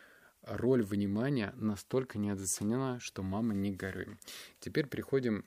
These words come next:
м, к пунктам. Пункт номер один — про археологов. Короче, им, их задача была привлечь не только внимание журналистов, ну, потому что им нужны были инвесторы, а как прийти к инвесторам,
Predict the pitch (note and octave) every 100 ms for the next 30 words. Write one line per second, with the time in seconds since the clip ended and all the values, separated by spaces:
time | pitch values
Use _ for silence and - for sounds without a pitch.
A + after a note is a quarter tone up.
0 | - G#2 G2+ F#2+ G2 G2+ - - A2+ G2
1 | - F#2 - D3 D3+ - A2+ A2 A2 D#3
2 | C#3 A2 G#2 - A#2+ G#2+ F#2+ F2+ F2+ -
3 | A2+ A#2+ - A2 G2 - - - B2 G#2
4 | G#2 C3+ A2+ G#2+ G#2 F#2 G#2 G2+ A2+ -
5 | - - - A2 G2+ F3+ - A2+ A2 G#2+
6 | G#2 G2 - G2 G#2+ G#2+ G#2 F#2+ - F#2+
7 | - - - A2 - F#2 F#2 - G2+ G2
8 | G2 G2 F#2+ F#2 G2 G2 G2 G2+ A#2+ D#3
9 | - A#2+ A2+ A2 - - - - F#2 F2+
10 | - A2 - - G2+ - G2+ - G#2 C3+
11 | - G2 F#2